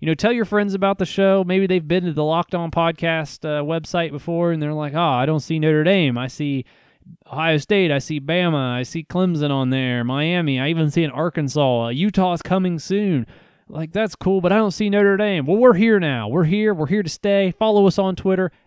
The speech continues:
at Locked On Irish. Should be an awesome show. Gonna be pretty hardwood heavy today. It's got a nice little play on words, doesn't it?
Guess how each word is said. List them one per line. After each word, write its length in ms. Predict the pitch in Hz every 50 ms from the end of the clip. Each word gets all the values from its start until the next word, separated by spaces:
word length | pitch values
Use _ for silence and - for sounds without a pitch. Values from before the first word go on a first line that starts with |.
| _ _ _ -
at 240 | - 175 131 135
Locked 380 | 147 131 123 120 113 - _ -
On 220 | 113 107 107 104
Irish. 720 | 104 101 98 98 95 92 92 87 - - - - - - _
Should 320 | - - - - 143 123
be 240 | 123 127 123 117 - _ _ _ _ _ _
an 120 | - 95 - - -
awesome 440 | 151 147 139 139 - - 143 131 123
show. 400 | - - 147 139 135 135 131 123 - _ _ _
Gonna 140 | - 156 156
be 100 | 156 156
pretty 240 | 147 - - 160 147
hardwood 400 | 113 139 160 151 139 143 156 151
heavy 320 | 135 143 156 156 147 156
today. 460 | 151 147 147 147 156 156 165 190 202 - _ _ _ _ _ -
It's 240 | - 143 139 127 -
got 160 | - 123 113
a 20 |
nice 260 | 110 110 107 110 - -
little 140 | 117 104
play 240 | - - - 127 117
on 220 | 117 113 107 107 107
words, 260 | 107 107 107 107 107
doesn't 300 | 110 120 117 117 131 135
it? 100 | 139